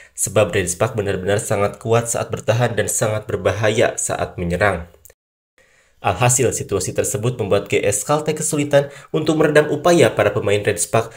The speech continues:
maka tidak heran pada akhirnya G S Caltex dibuat tak berkutik di hadapan Red Spark. Ada satu momen menarik ketika pemain timnas Korea Selatan, Kang Sowi, dibuat kesulitan untuk meredam permainan Megawati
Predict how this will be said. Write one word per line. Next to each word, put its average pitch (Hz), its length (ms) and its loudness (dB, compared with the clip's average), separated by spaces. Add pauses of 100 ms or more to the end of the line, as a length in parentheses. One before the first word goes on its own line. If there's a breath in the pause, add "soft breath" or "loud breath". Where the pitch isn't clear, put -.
(160 loud breath)
maka 113 240 0
tidak 95 240 -2
heran 107 240 4
pada - 240 0
akhirnya 113 400 0
G - 80 -2
S 92 160 0
Caltex 110 480 -2
dibuat 101 400 0
tak 95 160 2
berkutik 131 480 -4
di 127 80 -4
hadapan 87 480 0
Red 98 160 0
Spark. - 400 -4 (1040 soft breath)
Ada 117 320 4
satu 170 240 2
momen 160 240 0
menarik 160 400 2
ketika 170 400 0
pemain 151 240 6
timnas 151 400 2
Korea 160 240 4
Selatan, 156 560 0
Kang 147 240 2
Sowi, 143 480 0 (240 loud breath)
dibuat 131 400 2
kesulitan 151 480 0
untuk 104 240 -4
meredam 107 320 0
permainan 110 480 0
Megawati 117 640 0